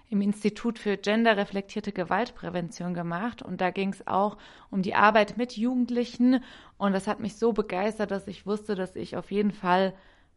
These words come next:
was in der Zukunft mit Kindern und Jugendlichen machen möchte. Und hier in meinem Umkreis war einfach die Gesamtschule das Beste, was ich sozusagen machen konnte. Und ich find's auch super.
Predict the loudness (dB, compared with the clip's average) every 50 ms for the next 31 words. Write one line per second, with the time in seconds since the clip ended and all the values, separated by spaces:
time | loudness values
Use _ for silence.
0 | _ 4 4 4 4 2 -6 -14 -10 -8 -6 -6 -6 -8 -8 -10 -8 -6 -6 -6
1 | -4 -6 -6 -6 -6 -8 -10 -10 -10 -10 -4 0 2 4 4 2 2 0 0 0
2 | 0 0 2 0 -2 -2 -2 -2 -2 -2 -2 -2 -2 0 2 2 2 0 0 -2
3 | -2 0 0 0 -2 -4 -20 -20 -20 -20 _ _ -6 -4 -4 -4 -2 -2 0 0
4 | 0 0 -2 -6 -6 -6 -4 0 2 2 2 2 0 2 4 4 4 2 0 -6
5 | -10 -6 -4 -2 -2 -2 -2 -4 -4 -4 -6 -8 -10 -10 -12 -12 -6 -6 -2 -2
6 | -2 -2 -2 -6 -10 -10 -10 -10 -10 -10 -10 -12 -12 -8 -8 -8 -8 -8 -10 -8
7 | -8 -8 -10 -10 -12 -12 -12 -12 -14 -14 -12 -14 -12 -12 -12 -14 -10 -8 -6 -6
8 | -6 -6 -8 -8 -8 -8 -10 -18 -20 -20 -20 _ _ -2 0 0 0 0 -2 -6
9 | -6 -4 -4 -2 -2 -4 -4 -6 -6 -6 -6 -6 -8 -8 -10 -14 -14 -12 -14 -12
10 | -10 -8 -8 -8 -8 -10 -14 -14 -12 -10 -10 -10 -10 -12 -14 -14 -14